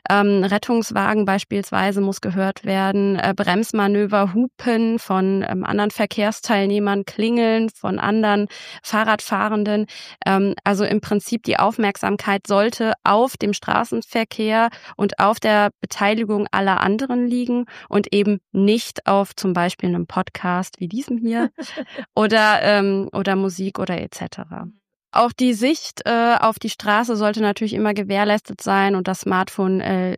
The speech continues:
Speaker 1: für die Smartphone-Nutzung lieber einmal an den Rand fahren, absteigen, kurz drauf schauen und dann wieder weiter radeln.
Speaker 2: Da sind wir auch schon beim Stichwort Rücksicht und Verhalten.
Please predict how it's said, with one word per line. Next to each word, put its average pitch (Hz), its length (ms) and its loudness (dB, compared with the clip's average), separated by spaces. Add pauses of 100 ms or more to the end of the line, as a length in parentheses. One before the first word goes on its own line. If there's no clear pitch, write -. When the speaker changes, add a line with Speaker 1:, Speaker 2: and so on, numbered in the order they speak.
Speaker 1:
für - 180 -2
die 233 120 0
Smartphone-Nutzung 190 1300 -2
lieber 214 340 0
einmal 185 540 0 (240)
an 208 140 2
den 220 120 2
Rand 269 240 2
fahren, 220 460 2
absteigen, 208 840 2
kurz - 300 -6
drauf 180 280 -2
schauen 185 400 0
und - 140 -6
dann 175 380 -2
wieder 190 200 0
weiter 180 300 0
radeln. 170 460 -4 (240)
Speaker 2:
Da 202 100 2
sind 240 160 0
wir 262 160 2
auch 226 60 0
schon 240 180 0
beim 220 180 2
Stichwort 202 720 -2
Rücksicht - 560 -4
und 202 160 0
Verhalten. 214 840 0